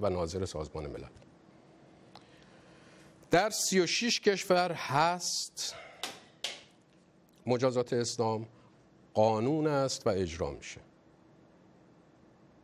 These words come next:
تو این سی و شش تا کشور ایران به نسبت جمعیت مقام اول رو داره، رکورد زده.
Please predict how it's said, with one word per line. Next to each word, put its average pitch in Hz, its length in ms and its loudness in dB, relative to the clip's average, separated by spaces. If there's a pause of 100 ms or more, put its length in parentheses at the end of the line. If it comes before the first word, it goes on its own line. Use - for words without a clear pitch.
(160)
تو - 140 -4
این 202 140 4
سی 180 200 0
و 165 60 2
شش 139 260 -4
تا 127 120 0
کشور 113 580 0 (300)
ایران 123 440 4
به 107 60 0
نسبت 139 360 0
جمعیت 113 840 -2 (380)
مقام 104 400 4
اول 95 720 0
رو 78 160 -8
داره، 71 220 -8 (180)
رکورد 90 360 0
زده. - 260 -10